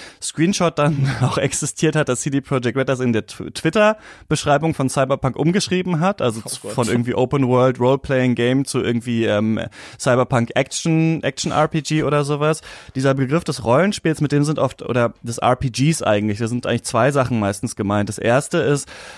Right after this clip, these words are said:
Speaker 1: so eine Art von, äh, Game One hat's damals Looten und Leveln in diesem, äh, Video von Trant genannt, ähm, an das ich auch immer noch mal wieder zurückdenken muss. Also quasi, du hast einen Charakter, du kannst durch eine Welt gehen,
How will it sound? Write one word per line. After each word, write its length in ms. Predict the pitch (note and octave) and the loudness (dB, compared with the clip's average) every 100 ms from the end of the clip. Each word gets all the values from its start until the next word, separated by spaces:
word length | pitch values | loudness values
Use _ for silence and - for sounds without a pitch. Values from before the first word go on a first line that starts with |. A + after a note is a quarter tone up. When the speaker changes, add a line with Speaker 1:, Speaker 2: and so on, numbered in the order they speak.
| - | -10
Speaker 1:
so 160 | A2+ C3+ | 0 2
eine 240 | C3 A#2+ | 4 4
Art 240 | B2+ B2 | 2 0
von, 420 | - B2 A#2 A#2 A2+ | 0 0 2 2 0
äh, 220 | A2 A2 | 0 0
Game 400 | G#2 G#2+ A2+ A2 | 0 2 2 2
One 200 | A#2+ C3 | 2 2
hat's 140 | A#2+ | 0
damals 360 | B2 A2+ A2+ A#2+ | 0 0 0 0
Looten 220 | C#3 C3 | 0 0
und 120 | A2+ | 2
Leveln 320 | C3 D#3 D#3 | 2 2 0
in 160 | C#3 C#3 | 2 0
diesem, 340 | C#3 C3 B2+ | 0 0 0
äh, 180 | B2+ A#2+ | 2 0
Video 220 | C3+ C3 | -2 -2
von 180 | C3 C3 | -2 -2
Trant 300 | - B2+ C#3 | 0 -2 0
genannt, 380 | C3+ B2+ C3 B2+ | 0 2 2 2
ähm, 140 | A#2+ A#2+ A#2+ | 0 2 0
an 120 | A2+ | -2
das 100 | B2 | -2
ich 80 | C3 | -2
auch 60 | |
immer 160 | B2+ B2 | 0 0
noch 80 | B2+ | 2
mal 100 | B2+ | 2
wieder 140 | B2+ | 0
zurückdenken 480 | B2 C3+ C3 B2+ A2 | 0 -4 -2 -4 0
muss. 200 | B2 B2+ - | 0 0 0
Also 220 | G#2+ A2 | -2 -2
quasi, 280 | A2+ A2 A2 | -2 -2 0
du 80 | A2 | -2
hast 160 | - | 0
einen 80 | A2+ | -4
Charakter, 500 | A#2 C#3+ - C3 C3 - - - | 0 0 2 2 2 -2 -16 -4
du 60 | |
kannst 220 | A#2+ A#2 A#2+ | -2 0 -2
durch 120 | G#2+ | 0
eine 140 | A2+ | 2
Welt 300 | C3+ C#3+ - | 4 2 2
gehen, 400 | C3 B2+ B2 B2 | 0 2 2 0